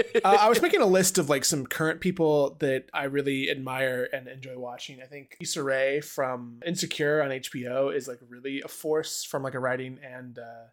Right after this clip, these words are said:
acting standpoint. I think Steven Yeun, who was in, uh, Minari this y-, or last year and Okja, and I think got his sort of, his initial acclaim from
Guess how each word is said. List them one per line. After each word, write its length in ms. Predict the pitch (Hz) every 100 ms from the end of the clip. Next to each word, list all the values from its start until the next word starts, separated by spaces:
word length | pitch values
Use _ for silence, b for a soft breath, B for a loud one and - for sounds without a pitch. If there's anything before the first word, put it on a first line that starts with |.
| -
acting 300 | 147 147 151
standpoint. 640 | - 147 147 147 139 143 - b b
I 60 | 147
think 160 | 147
Steven 320 | - 185 165
Yeun, 540 | 135 127 139 156 165 175 -
who 120 | 143
was 180 | 131 131
in, 320 | 123 120 120
uh, 380 | 127 117 117 127 180
Minari 340 | 156 190 196
this 220 | 190 185 -
y-, 160 | 175
or 80 | 170
last 280 | 170 160 -
year 280 | 165 160 156
and 360 | 139 123 117 _ _ _ -
Okja, 540 | 170 165 175 160 151
and 100 | 151
I 40 | 135
think 160 | 170
got 180 | 165 151
his 180 | 151 135
sort 140 | 156
of, 180 | 131 - -
his 160 | 151
initial 540 | 147 143 - 139 131 127
acclaim 440 | - - 139 131 127
from 480 | - 135 123 120